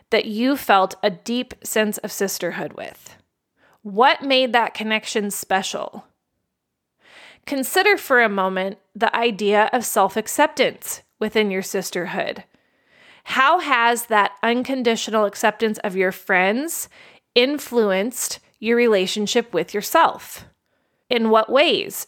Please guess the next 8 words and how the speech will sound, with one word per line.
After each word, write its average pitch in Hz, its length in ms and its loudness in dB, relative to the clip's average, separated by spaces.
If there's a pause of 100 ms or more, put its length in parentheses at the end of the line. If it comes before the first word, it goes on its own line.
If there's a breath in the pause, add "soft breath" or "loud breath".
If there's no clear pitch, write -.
(100)
do 214 120 -8
you 220 240 0
believe 240 360 0
sisterhood 240 640 0
has 269 220 0
evolved 196 600 4
or 240 160 2
changed 170 600 -8